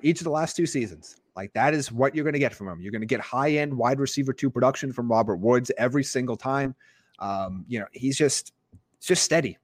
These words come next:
Like, you know, you're not, there's not top seven or eight upside. You, he's not gonna spike into that territory unless he gets hurt, which is not something he's had to worry about much in his career. He's not gonna finish outside the,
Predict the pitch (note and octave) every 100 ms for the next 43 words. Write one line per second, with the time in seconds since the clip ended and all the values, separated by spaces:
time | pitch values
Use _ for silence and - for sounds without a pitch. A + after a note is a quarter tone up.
0 | - C3 D#3 D3+ F3 F#3 D3 D#3 D3 D3
1 | E3 - - D#3+ D3+ - - D#3 C#3 B2+
2 | B2 A#2+ - - F2+ C3 _ A#2 A2 C3
3 | - B2 B2+ - D3 - B2+ B2 A#2 A2
4 | A2 - F#2+ F2 F#2+ F2 F#2+ - _ _
5 | _ - C3+ D#3 F#3 E3 - C#3 C#3 A#2
6 | - G2+ A#2 - A#2 A#2+ A#2+ A#2 B2 A#2+
7 | A#2+ A#2 A2+ G#2+ G#2 G2+ G2+ - G#2+ F#2+
8 | - G#2 A2 G#2 B2 B2+ C#3+ B2+ - C#3
9 | B2+ B2 B2+ C3 C3 C#3